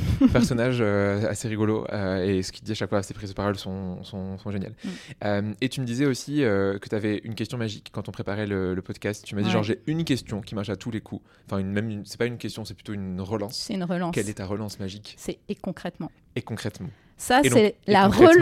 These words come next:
Speaker 1: relance
Speaker 2: Marion, ça, ça
Speaker 1: magique contre le blabla. C'est-à-dire que quand vous avez un langage un petit peu blabla,
Speaker 2: Ouais.
Speaker 1: euh, bah, vous dites, mais et concrètement ?
Speaker 2: Mhm. Et
Speaker 1: Et,
Speaker 2: a-,
Speaker 1: et
Speaker 2: avec
Speaker 1: vous
Speaker 2: un air
Speaker 1: allez
Speaker 2: comme ça, un air très sérieux. Et
Speaker 1: Ouais, et,
Speaker 2: concrètement.
Speaker 1: et concrètement.
Speaker 2: Comme si
Speaker 1: Vous
Speaker 2: t'étais un
Speaker 1: laissez
Speaker 2: peu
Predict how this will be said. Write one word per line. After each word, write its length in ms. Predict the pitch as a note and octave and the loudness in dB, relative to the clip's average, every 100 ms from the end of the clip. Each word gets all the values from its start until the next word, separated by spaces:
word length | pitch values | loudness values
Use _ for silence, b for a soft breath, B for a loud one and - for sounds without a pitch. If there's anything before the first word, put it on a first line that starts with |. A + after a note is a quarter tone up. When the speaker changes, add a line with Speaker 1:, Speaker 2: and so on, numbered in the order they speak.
| - | 10
Speaker 1:
relance 140 | F#4+ | 8
Speaker 2:
Marion, 140 | - A#3 | 6 6
ça, 100 | A#3 | 6
ça 60 | |
Speaker 1:
magique 540 | B3 D4 C4+ E4+ - A3+ | 6 6 6 4 4 4
contre 360 | - D#4+ - | 4 6 8
le 60 | C4+ | 8
blabla. 420 | A#3 A#3 A3+ G#3 G4 | 8 6 6 4 2
C'est-à-dire 400 | - A3+ C4+ - | 0 2 4 4
que 80 | |
quand 180 | B3+ D4 | 4 6
vous 200 | C#4 C4+ | 6 6
avez 180 | B3 C4+ | 6 6
un 120 | C4 | 6
langage 400 | G#3 B3+ C4 A3+ | 6 6 6 6
un 100 | G3+ | 4
petit 180 | A3 E4+ | 0 0
peu 160 | E4 D4+ | 2 4
blabla, 380 | G#3+ G#3+ F3+ A#3+ - B B B B B - | 4 4 4 2 -4 B B B B B 0
Speaker 2:
Ouais. 60 | |
Speaker 1:
euh, 760 | G3 F3+ E3+ E3 E3 D#3 D#3 D3+ | 2 4 2 2 2 2 0 -2
bah, 140 | E3 | -2
vous 100 | F3+ | 0
dites, 220 | A3+ E4 | 0 0
mais 100 | A3 - | -2 -4
et 60 | C4 | -2
concrètement ? 480 | D#4 - C#4+ A#3+ C4 - _ C3+ | -2 -2 0 0 0 -8 _ -8
Speaker 2:
Mhm. 240 | A2 A2+ - _ _ - | -6 -6 -10 _ _ 2
Et 40 | |
Speaker 1:
Et, 20 | |
Speaker 2:
a-, 40 | A#2+ | 6
Speaker 1:
et 40 | C#3+ | 6
Speaker 2:
avec 320 | C3+ - C4+ | 8 10 10
Speaker 1:
vous 60 | C#4+ | 10
Speaker 2:
un 40 | |
air 60 | - | 8
Speaker 1:
allez 80 | - | 8
Speaker 2:
comme 160 | C4 C#3 | 6 4
ça, 160 | E3 | 6
un 60 | D#3 | 4
air 100 | B2+ | 4
très 160 | - C3+ | 2 0
sérieux. 240 | - C#3 C#3+ B - | 4 4 2 B -8
Et 60 | - | -2
Speaker 1:
Ouais, 60 | F4+ | 0
et, 40 | |
Speaker 2:
concrètement. 340 | - B3 - A3 | 0 -2 -2 -4
Speaker 1:
et 60 | A#3+ | -2
concrètement. 440 | C4 - C#4 G4+ A#4+ - | -2 -2 -2 -2 -4 0
Speaker 2:
Comme 120 | C3+ | 0
si 100 | G#3+ | 0
Speaker 1:
Vous 60 | |
Speaker 2:
t'étais 100 | F#3+ | 2
un 40 | C3+ | 4
Speaker 1:
laissez 120 | |
Speaker 2:
peu 0 | - | 8